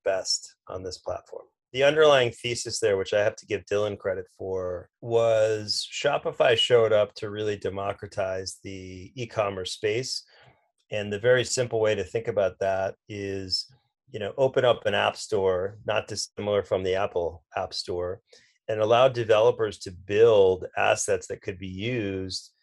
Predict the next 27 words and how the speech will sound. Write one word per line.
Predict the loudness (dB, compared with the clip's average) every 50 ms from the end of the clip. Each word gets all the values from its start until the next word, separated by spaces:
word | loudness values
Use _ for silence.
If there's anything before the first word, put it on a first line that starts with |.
| _ _ _ _
and | -2 -2 -2
accessible | -2 2 2 4 4 4 2 -2 0 2 4 4 4 2 0
to | -2 -4
all | 0 4 4 4 4
the | 2
merchants. | -2 -6 -6 -8 -10 -12 -16 -14 -12 -10 -10 -10 -12 _ _ _ _ -10
So | -2 2 4 4 6 6 6 4 2 -2 -8 -20 -20 -20 _ _ _ _ _ 2
as | 4 4 4 4 2
a | 0 0
merchant, | 0 0 0 0 0 -2 -2 -2 -2 -2 -4 -8 -12 -4
rather | 0 2 4 4 6 6 4 4
than | 2 2 0
having | 2 2 2 2 2 0 -4 -4
to | -8 -12
spend | -2 0 2 2 2 0 -2 -6
two | -6 -4 -2
months | 0 0 0 0 -2 -4 -6
and | -6 -6 -4 -4
thirty | -4 -2 -2 -4 -2
thousand | -2 0 0 0 -2 -2 -2
dollars | 0 2 2 4 4 2 2 0 -2
building | -2 0 0 2 2 0 0 0 0
a | -2
feature | -2 -6 -8 -10 -8 -10 -10 -10
set | -4 0 0 2 2 2 0 -2
in | -4 -6
an | -8 -10